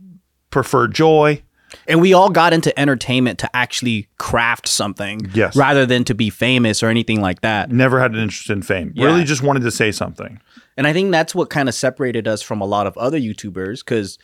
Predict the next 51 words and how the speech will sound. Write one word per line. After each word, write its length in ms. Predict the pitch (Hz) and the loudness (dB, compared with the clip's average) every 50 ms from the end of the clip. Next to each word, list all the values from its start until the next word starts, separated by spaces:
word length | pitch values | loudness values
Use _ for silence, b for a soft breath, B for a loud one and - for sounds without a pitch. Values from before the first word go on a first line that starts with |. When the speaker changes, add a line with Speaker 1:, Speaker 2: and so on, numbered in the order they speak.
| b b b b b b b - | b b b b b b b -4
Speaker 2:
uh, 80 | 123 113 | -4 -2
most 360 | 110 101 113 165 208 - - | 0 2 2 2 2 0 0
YouTubers 520 | 139 156 185 - - 151 120 127 120 107 | -4 -4 -4 -2 -2 -2 0 0 -2 0
are 100 | 117 107 | -2 -2
literally 440 | 101 101 120 135 135 127 113 110 104 | -2 0 0 0 0 0 -2 -2 -4
there 280 | 98 95 113 113 107 98 | -2 -2 0 0 0 -2
for 240 | - - 123 113 101 | -2 -2 -2 -2 -2
attention, 480 | 92 - - 110 107 - - 113 101 95 | -2 -4 -6 -6 -6 -6 -6 -6 -6 -6
fame, 260 | - 117 107 104 101 | -4 -4 -4 -2 -2
and 200 | 95 95 92 82 | -4 -4 -6 -6
because 260 | 95 101 - 113 98 | -8 -6 -4 -4 -4
they're 80 | 95 92 | -4 -2
lonely. 380 | 85 95 107 110 95 85 87 92 | -2 0 0 -2 -2 -4 -6 -2
Speaker 1:
They 80 | - 120 | 0 2
don't 140 | 131 135 | 4 4
even 120 | 135 127 127 | 4 4 4
know 100 | 127 123 | 4 2
what 100 | 120 - | 2 2
they 80 | 113 | 2
wanna 220 | 107 117 131 135 113 | 2 2 0 0 -2
say. 140 | - - - | -4 -6 -4
Speaker 2:
<laughs> 40 | - | 0
Exactly. 680 | 135 170 151 131 - - 170 156 156 - - 131 110 104 | 0 2 2 0 0 0 0 -2 -2 -4 -6 -6 -4 -4
Speaker 1:
It's 100 | 101 - | -4 0
the 80 | - | 2
weirdest 400 | 139 143 143 170 151 151 135 - | 4 6 6 6 4 4 2 0
thing. 240 | - 170 202 156 147 - | 0 2 2 2 2 2
Speaker 2:
Yeah. 460 | - 160 139 131 - - 127 104 - - - - | 2 0 0 0 -2 -2 -2 -2 -4 -6 -6 0
Speaker 1:
<laughs> 260 | - 226 180 - - 180 | 2 2 2 2 2 2
Speaker 2:
But 180 | 160 160 156 - 147 147 143 | 2 2 2 -2 -6 -2 0
they 140 | 175 165 156 | 0 0 0
find 340 | - - 165 170 185 185 | 0 0 2 2 2 2
a 60 | 175 160 | 2 4
way 160 | 151 - 160 | 4 4 2
to 60 | 143 | 2
grab 280 | 123 120 127 120 127 127 | 0 0 0 0 0 -2
attention, 680 | 123 - - 139 147 156 - - 202 220 220 214 - _ - | -6 -6 -4 -4 -4 -4 -4 -4 -2 -2 -4 -6 -8 _ -4
and 100 | 135 135 | -2 0
then, 140 | 139 135 131 | 0 2 2
I 40 | 131 | 2
mean, 180 | 131 135 127 | 0 0 0
that's 200 | 113 131 139 - | 0 0 -2 -2
their 160 | - 143 117 101 | -2 -4 -4 -4
thing, 320 | - 147 165 175 151 117 | -4 -6 -6 -6 -6 -6
right? 340 | 107 107 110 127 156 175 - b b b b b b b b - | -4 -4 -4 -4 -6 -8 -10 b b b b b b b b -2
But 120 | 147 135 | -2 -2
for 200 | - - 131 135 | 0 0 2 2
us, 180 | 175 196 180 - | 2 2 0 0
I 60 | 147 | 0
wanted 360 | 135 143 147 156 156 135 - | 0 0 0 0 0 -2 -4
to 120 | - 127 | -6 -8